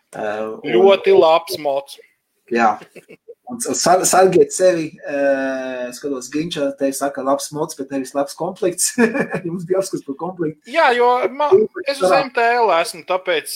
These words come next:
Speaker 2: teiksim, es nezinu, vai viņi atsevišķi tos modus tirgo vai tikai komplektā, bet, ā, tā kā es esmu uz M-,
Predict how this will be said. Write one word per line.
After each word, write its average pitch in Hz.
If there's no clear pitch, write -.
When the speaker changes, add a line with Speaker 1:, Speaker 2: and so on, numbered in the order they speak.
Speaker 2:
teiksim, 160
es 190
nezinu, 190
vai 151
viņi 175
atsevišķi 156
tos 139
modus 160
tirgo 147
vai 135
tikai 147
komplektā, 175
bet, 147
ā, 139
tā 151
kā 143
es 147
esmu 135
uz 147
M-, 156